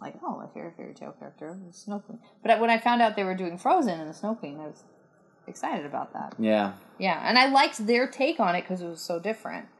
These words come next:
Speaker 1: Frozen, speaking of the movie. So, but the actual, it's kinda like the White Witch from Narnia. Like, she's kind of that sort of
Speaker 2: Yeah, that's a cool character.
Speaker 1: It's a very cool character, but it's a very scary,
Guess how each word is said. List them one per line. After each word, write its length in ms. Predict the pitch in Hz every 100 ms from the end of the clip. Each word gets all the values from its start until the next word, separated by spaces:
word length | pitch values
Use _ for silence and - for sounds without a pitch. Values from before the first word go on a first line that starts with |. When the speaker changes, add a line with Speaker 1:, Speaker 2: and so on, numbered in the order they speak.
| _ _ -
Speaker 1:
Frozen, 420 | 185 165 - - -
speaking 320 | _ 160 151 139
of 80 | 135 -
the 100 | 165
movie. 340 | 160 - - - _ _ _
So, 460 | - 185 170 160 151 _ _
but 160 | 165 -
the 100 | 165
actual, 680 | 190 202 - 170 160 151 156 _ _ _ _ _ _ -
it's 140 | 262
kinda 220 | - 370
like 220 | 381 294 -
the 340 | 220 202 190
White 200 | 185 175
Witch 240 | 180 170 -
from 140 | 180
Narnia. 440 | 156 156 139 - 175 - 175
Like, 260 | 170 -
she's 200 | - 185
kind 200 | - 185
of 80 | 170
that 300 | 165 - -
sort 180 | 165 151
of 140 | 147 -
Speaker 2:
Yeah, 460 | 107 117 117 104 98 - -
that's 280 | 131 127 -
a 40 | 156
cool 200 | - 101
character. 500 | - - - - -
Speaker 1:
It's 140 | 233
a 60 | 262
very 300 | 233 294 415
cool 160 | 233 185
character, 480 | 170 120 - 160 -
but 80 | 180
it's 100 | 202
a 60 |
very 360 | 196 220 233 247
scary, 1040 | - - - 214 220 214 175 147 151 165